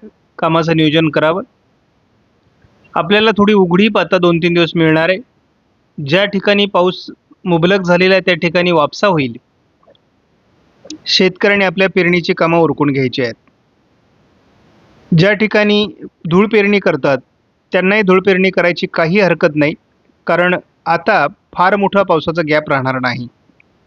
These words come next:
तर मान्सून सरी, अ, आणि हलका पाऊस असं एकत्रित वातावरण तयार होऊन पिकांसाठी अतिशय पोषक अशा प्रकारचं वातावरण भविष्यात निर्माण होणार आहे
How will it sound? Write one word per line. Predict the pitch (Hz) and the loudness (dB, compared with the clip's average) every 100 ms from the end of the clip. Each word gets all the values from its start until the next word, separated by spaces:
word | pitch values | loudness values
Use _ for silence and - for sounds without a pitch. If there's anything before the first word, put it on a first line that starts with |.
| _ _ _ - | _ _ _ 0
तर | 185 185 - - | 0 2 -4 -4
मान्सून | 165 165 165 185 | -2 0 0 -2
सरी, | - 180 196 196 117 | 0 0 0 -4 -2
अ, | 170 160 151 - _ - | 2 2 0 -6 _ -6
आणि | 170 190 185 | 0 2 2
हलका | 170 160 170 | 0 -2 -2
पाऊस | 151 127 - - - _ _ _ | 0 -4 -6 -16 -20 _ _ _
असं | 160 - | -4 2
एकत्रित | 190 170 208 220 226 | 0 2 0 0 2
वातावरण | 196 190 190 180 | 2 2 0 2
तयार | 185 175 | 0 2
होऊन | 165 180 180 - _ _ _ _ _ _ _ _ _ _ _ _ - | 0 0 -2 -8 _ _ _ _ _ _ _ _ _ _ _ _ -2
पिकांसाठी | 185 233 226 214 196 202 | 0 0 2 0 0 0
अतिशय | 170 175 185 180 - | 0 0 -2 -2 -2
पोषक | 170 226 202 | 0 2 0
अशा | 180 180 | 0 -2
प्रकारचं | 165 160 160 147 165 | -2 -2 -2 0 0
वातावरण | 147 170 175 | 0 0 0
भविष्यात | 156 143 - 190 | 0 0 0 0
निर्माण | 196 160 139 | 0 0 0
होणार | 123 123 | -2 -4
आहे | 117 | -4